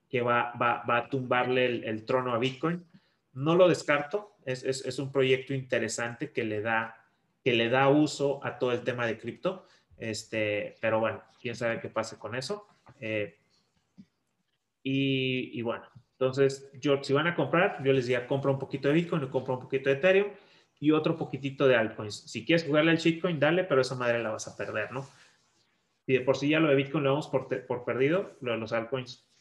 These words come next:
mucho más. Este, DeFi, este, ya se los platiqué un poquito. Eh, ta, ta, ta, ta, ta, ta. No, no, esta, esta no, no, no, me la voy a brincar. Eh,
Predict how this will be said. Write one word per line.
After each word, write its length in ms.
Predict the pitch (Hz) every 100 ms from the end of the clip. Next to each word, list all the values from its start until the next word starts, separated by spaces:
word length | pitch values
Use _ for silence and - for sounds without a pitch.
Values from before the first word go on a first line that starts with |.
| _
mucho 260 | 113 - 107
más. 380 | 107 - _ _ _ _ _ _ _ _ _ _ _ -
Este, 720 | 143 135 160 135 - - _
DeFi, 540 | 139 190 196 220 233 - - _
este, 1040 | - 135 131 - 131 127 127 127 123 120 - _ _ _ _ _ _ _ _ _ _ _ _ _ _ _ _ _ 110 113 156 185
ya 220 | 156 156
se 80 | 170
los 120 | 170
platiqué 320 | 160 143 135 156
un 100 | 156
poquito. 1000 | 165 190 190 190 185 185 185 - _ -
Eh, 720 | 135 127 123 123 123 127 123
ta, 140 | 123
ta, 160 | - -
ta, 400 | 143 143 143 139 131 123 _ 139 139 -
ta, 380 | 131 123 - 135
ta, 140 | 131 -
ta. 240 | 131 131 _ _ _ _ _ _ _
No, 180 | 139 131
no, 340 | 131 131 -
esta, 200 | 139 -
esta 200 | 151 -
no, 160 | 151 151
no, 160 | 139 135
no, 260 | 135 135 131
me 120 | 135
la 100 | 127
voy 120 | 135
a 40 |
brincar. 420 | 139 135 165 180 - - _ _ 131
Eh, 400 | 127 123 -